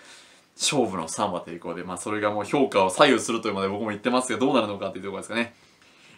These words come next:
えー、アニメトレンディングさんが期間が十月十六から二十二日までの一週間というところですが、スパイファミリー。スパイファミリーとかは最新話は入ってない感じだと思いますね。うん。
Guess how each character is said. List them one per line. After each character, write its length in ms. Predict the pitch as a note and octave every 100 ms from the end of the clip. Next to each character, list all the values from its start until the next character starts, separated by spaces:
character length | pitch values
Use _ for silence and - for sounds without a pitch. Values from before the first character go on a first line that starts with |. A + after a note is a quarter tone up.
| -
え 160 | C#3
ー、 60 | C3+
ア 40 |
ニ 80 | F3
メ 80 | A#3
ト 60 |
レ 80 | C4
ン 20 |
デ 60 | A#3+
ィ 20 |
ン 20 |
グ 40 | C#3
さ 100 | A#2+
ん 60 |
が 60 | A#2
期 100 | -
間 180 | E3+ E3+
が 220 | E3 -
十 220 | A#2+ D#3+
月 260 | F#3 F3 C#3+
十 160 | C3+ E3+
六 180 | F#3
か 120 | - A2
ら 60 |
二 120 | C3+
十 160 | D#3 A#2+
二 120 | C3+
日 120 | E3+
ま 80 | G2+
で 60 | F2
の 60 |
一 60 | F#2
週 140 | A2+
間 160 | G2 E2+
と 60 | E2+
い 40 |
う 40 |
と 80 | E2+
こ 60 | -
ろ 40 |
で 80 | -
す 80 | A2
が、 240 | A2+ - - _ _ _ _ _ _ -
ス 100 | -
パ 140 | C#3
イ 20 | D3
フ 60 |
ァ 40 | A#2+
ミ 60 |
リ 80 | G2
ー。 60 | - -
ス 140 | - -
パ 160 | B3+
イ 60 | G#4+
フ 80 | G#4
ァ 20 | A#4 A#4+
ミ 60 | E4
リ 60 | G#3
ー 20 |
と 80 | C3
か 80 | G#2+
は 100 | G#2
最 220 | F#3 A#3
新 220 | - D4+
話 60 | G#2
は 80 | D#3
入 100 | D#3+
っ 60 |
て 100 | A2+
な 100 | C3
い 60 | C3
感 280 | G2 F#2+ F#2
じ 120 | F#2+
だ 100 | F#2+
と 140 | -
思 100 | F2+
い 20 |
ま 80 | D#2
す 120 | - A#2+
ね。 220 | A#2+ A#2+ -
う 80 |
ん。 400 | A#2 G#2 F2 -